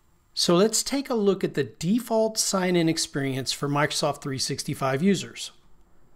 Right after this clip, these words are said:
So I'm gonna open up an incognito window or in private if you're using Edge. And I'm gonna go to office dot com slash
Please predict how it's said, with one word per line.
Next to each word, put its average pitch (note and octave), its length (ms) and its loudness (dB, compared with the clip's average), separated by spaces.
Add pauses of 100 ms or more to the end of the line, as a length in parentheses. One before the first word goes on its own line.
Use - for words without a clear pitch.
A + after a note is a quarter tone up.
(200)
So - 140 -2
I'm D#3 60 4
gonna G3 160 4
open F#3+ 260 4
up E3 220 0
an C#3+ 200 -4
incognito F#3 960 2
window C#3+ 580 -2 (1400)
or G3 240 6
in F#3 240 4
private C3+ 500 -2 (880)
if - 160 -14
you're D#3 100 -2
using D#3 380 -2
Edge. C#3 540 -6 (2000)
And E3 80 -4
I'm F3 80 6
gonna G3 120 6
go F3+ 100 6
to D#3 100 2
office G#3 320 2
dot C4 220 0
com F#3+ 340 2
slash E3+ 460 0